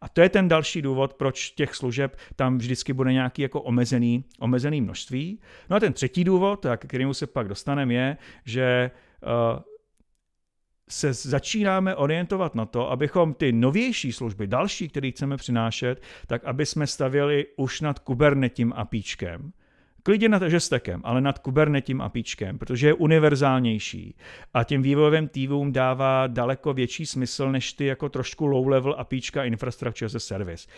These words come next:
Prostě jednodušeji se, se sázejí kontejnery, než se sázejí ty V M ka v tom, v tom Azure Stacku.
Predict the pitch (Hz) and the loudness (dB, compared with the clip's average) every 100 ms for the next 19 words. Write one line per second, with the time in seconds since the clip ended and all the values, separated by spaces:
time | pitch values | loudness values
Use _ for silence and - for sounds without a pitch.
0 | - - 127 160 143 156 170 160 175 - | -14 -8 -2 2 4 4 2 0 -2 0
1 | 175 160 - - - - 139 - - 135 | 0 0 -4 -16 -6 0 0 0 -2 0
2 | 139 156 156 131 127 120 135 135 131 147 | 2 2 0 0 -2 0 0 2 2 0
3 | 143 - - 131 - 151 - 127 123 139 | -4 -8 -2 0 0 -4 0 0 0 -2
4 | 143 131 120 123 127 - 131 - - 123 | -4 -4 0 0 0 -2 -4 -4 -2 0
5 | 123 131 117 - 127 127 123 110 127 151 | 0 -4 -8 -2 0 0 -2 -2 -2 -2
6 | - 98 - | -4 -10 -12